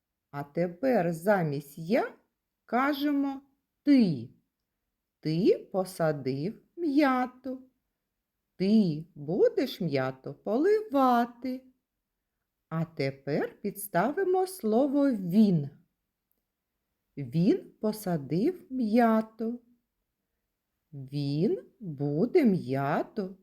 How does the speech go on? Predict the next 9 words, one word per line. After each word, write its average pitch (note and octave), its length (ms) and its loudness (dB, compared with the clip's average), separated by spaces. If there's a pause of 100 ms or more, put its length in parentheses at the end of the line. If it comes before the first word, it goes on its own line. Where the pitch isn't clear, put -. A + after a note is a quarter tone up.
(100)
поливати. A#3+ 1500 0 (920)
А D3 100 -8
тепер F#3+ 480 -4
скажемо E3+ 640 -2
«вона». F3+ 640 2 (2500)
Вона F#3+ 960 2 (480)
посадила F3 1300 -2 (260)
м'яту. A#3+ 960 -2 (2000)
Вона F#3+ 800 2